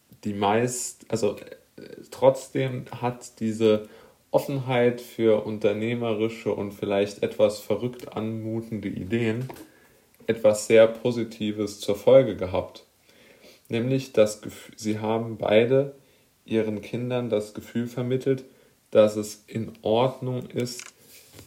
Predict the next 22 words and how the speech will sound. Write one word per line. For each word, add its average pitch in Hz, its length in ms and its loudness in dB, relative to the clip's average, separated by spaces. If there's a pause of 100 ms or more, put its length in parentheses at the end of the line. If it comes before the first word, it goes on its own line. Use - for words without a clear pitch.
(140)
für - 240 -8
sie 120 340 -4
und 101 260 -8
sie 110 240 0
auch 101 240 4
ihre 98 180 -6
Unterstützung 107 760 -4
haben, 107 440 0
wenn 107 180 -4
sie 104 140 0
etwas 104 320 -2
Verrücktes - 600 -6
machen 110 340 0
möchten. - 440 -14 (1600)
Das - 200 -8
Gleiche 120 680 2 (220)
gilt 120 360 -4
auch 104 320 4 (280)
für, 101 640 -4 (800)
ähm, 95 460 -8 (1200)
bei-, - 300 -8
für - 840 -10